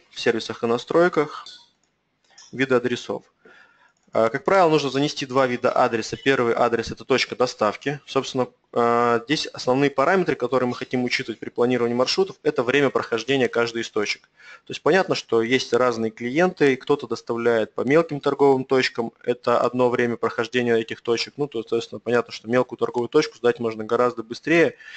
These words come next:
э, нежели отдельный сетевой магазин. То есть понятно, что у клиента есть определенная градация точек. Э, для планирования маршрутов, для построения какого-то реального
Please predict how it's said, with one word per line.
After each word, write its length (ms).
э, 100
нежели 340
отдельный 380
сетевой 380
магазин. 520
То 80
есть 160
понятно, 240
что 160
у 20
клиента 360
есть 200
определенная 500
градация 440
точек. 480
Э, 560
для 140
планирования 560
маршрутов, 560
для 300
построения 640
какого-то 640
реального 340